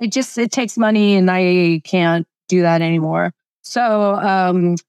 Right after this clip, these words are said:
I have something that's hopefully starting in two weeks. And then I have another film that I have to get funding for. If anyone wants to fund,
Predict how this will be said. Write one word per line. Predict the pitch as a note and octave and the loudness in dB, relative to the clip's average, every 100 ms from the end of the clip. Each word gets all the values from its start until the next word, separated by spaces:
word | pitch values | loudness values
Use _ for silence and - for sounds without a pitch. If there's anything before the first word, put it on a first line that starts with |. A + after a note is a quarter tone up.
| _ _ _ _ _ | _ _ _ _ _
I | G#3+ B3 | -4 -2
have | A3 F#3+ | -2 -2
something | A3 F#3 A3 | -4 0 0
that's | A3 G3+ | 2 0
hopefully | - F3+ G#3 G3+ | -4 -4 -4 -2
starting | A#3 A#3 B3 | -2 0 -2
in | |
two | - A#3 | -2 0
weeks. | G3+ C4 _ _ _ _ _ - | 0 -2 _ _ _ _ _ -2
And | G3 | 2
then | G3+ G#3 | 4 2
I | G#3 | 0
have | G3+ G#3 G3 F#3 - | 0 0 0 -2 -4
another | G3 G3+ G3+ G3 G3+ | 0 2 2 0 -2
film | - - G3+ F#3 F3+ F3+ F3+ F3 | -4 -2 -2 0 0 0 0 -2
that | F#3 | -2
I | F#3 | -2
have | - F#3+ F3+ | -4 -6 -6
to | F#3 | -4
get | F3+ - | -4 -4
funding | - F3 F3 F3 | -2 0 2 0
for. | - E3+ E3+ E3+ | -2 -2 0 0
If | - F3+ | -2 -2
anyone | G3 G#3 G#3 | 0 2 2
wants | G#3 G3+ - | 2 0 -4
to | F#3 | -6
fund, | - G3+ G3+ A3 A3+ | -4 -2 0 0 -2